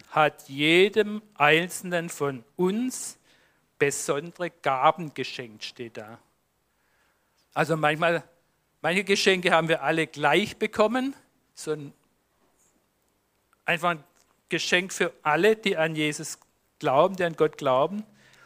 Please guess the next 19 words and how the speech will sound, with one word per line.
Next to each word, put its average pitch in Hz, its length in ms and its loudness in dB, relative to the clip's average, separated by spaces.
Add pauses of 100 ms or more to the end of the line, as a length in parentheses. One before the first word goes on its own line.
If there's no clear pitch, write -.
(160)
Und 160 160 -4
manche 165 340 4
Geschenke, 190 480 -2
die 170 80 -6
sind 175 340 -8
unterschiedlich. 190 920 -4 (560)
Da 139 80 -6
gibt - 260 -6
es - 380 -2 (300)
größere 208 420 8
Päckchen 180 500 -4
und 131 160 -14 (140)
kleinere 185 340 4
Päckchen 175 460 -6
und 143 240 -10
unterschiedliche 175 840 -6
Verpackungen, 175 720 0
unterschiedliches 160 720 -8
Geschenkpapier. 175 880 -4